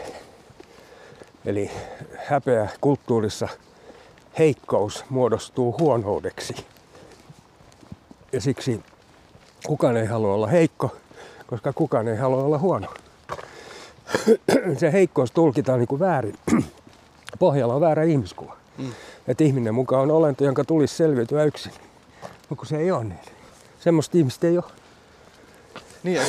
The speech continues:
Speaker 2: pohjalla myös on ajatus siitä, että tulee hylätyksi sitten sieltä yhteisöstä.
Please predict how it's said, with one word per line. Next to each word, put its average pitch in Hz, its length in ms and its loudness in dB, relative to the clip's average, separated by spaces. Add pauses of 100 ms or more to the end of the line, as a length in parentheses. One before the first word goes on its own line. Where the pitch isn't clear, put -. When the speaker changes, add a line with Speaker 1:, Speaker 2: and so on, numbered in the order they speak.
Speaker 2:
pohjalla 165 320 0
myös 151 280 -6
on 131 60 -2
ajatus 139 380 -4
siitä, 117 380 -4
että - 220 -14
tulee 120 380 -4
hylätyksi 120 480 -6
sitten - 300 -16 (300)
sieltä - 260 -14
yhteisöstä. - 680 -14